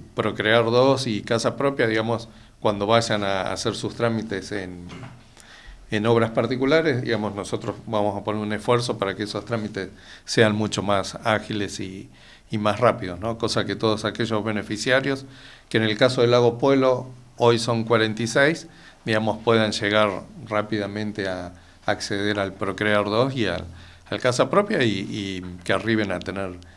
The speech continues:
una casa digna, ¿no? Como corresponde y con este financiamiento de, de la Nación. También estuvimos en el Ministerio de Seguridad, porque ahí hay un programa de fortalecimiento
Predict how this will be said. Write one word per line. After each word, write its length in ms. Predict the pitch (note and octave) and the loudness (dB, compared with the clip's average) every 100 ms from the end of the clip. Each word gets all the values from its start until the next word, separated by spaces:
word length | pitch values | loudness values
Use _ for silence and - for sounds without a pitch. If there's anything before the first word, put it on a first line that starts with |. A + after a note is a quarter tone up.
| - _ | -20 _
una 240 | A#2 G#2+ A2 | -4 -2 0
casa 560 | G#2 - G2 F#2 F2 F2 - - _ | -2 0 -2 -2 -6 -12 -20 -20 _
digna, 380 | A#2+ B2+ B2 F#2 | -4 -2 -4 -6
¿no? 160 | A#2+ C3 | -6 -4
Como 240 | G#2+ G#2 | -4 -2
corresponde 560 | G#2 G#2 - C#3 E3+ E3 | -4 -4 4 4 6 4
y 80 | |
con 240 | - G#2 G2+ | 2 0 -2
este 380 | G#2 - F2+ E2+ - - - | -4 -2 -4 -6 -18 -20 -6
financiamiento 1040 | - G#2+ G#2+ G2 G#2 G#2 A2 A2 G#2+ G2 | 2 4 4 2 -2 0 0 0 0 0
de, 400 | F#2 F2+ F2 E2+ F2 E2+ - - - | -2 -2 -4 -6 -10 -16 -20 -20 -4
de 120 | A#2 | 2
la 140 | A2+ A2 | 4 4
Nación. 440 | G#2+ - G#2 A2+ - - | 0 -2 -2 -4 -8 -2
También 280 | C3 D#3+ | 2 4
estuvimos 640 | D#3 B2 D3+ D3+ D3 C3 - - - - - | 2 4 4 6 6 4 0 -16 -20 -20 -4
en 160 | B2+ A#2+ | 2 4
el 800 | A2+ A2 G#2+ G#2 G2+ G2+ G2 G2 - A2+ | 4 4 4 2 0 0 -4 -8 -12 -6
Ministerio 600 | A2 G#2 - C3+ B2+ A2 | -4 -2 0 4 4 2
de 460 | G#2 G2+ F#2+ F#2+ | 0 0 -2 -4
Seguridad, 560 | F2 A2+ A2+ A#2+ C3+ G3 - - - - - _ | -4 -2 0 0 0 -2 -8 -20 -20 -20 -20 _
porque 240 | G#2+ G#2+ A#2 | 0 4 6
ahí 120 | A#2+ | 8
hay 200 | A#2 A#2 | 8 8
un 260 | A2+ A2 | 6 2
programa 540 | A2 A2 A2+ A#2+ B2+ A#2 | 2 4 8 8 6 6
de 200 | G#2 G2 | 4 2
fortalecimiento 1120 | - G#2 G#2+ G#2 F#2 A2 A#2+ B2 A#2+ G#2+ | 0 0 2 0 0 -2 -2 0 0 0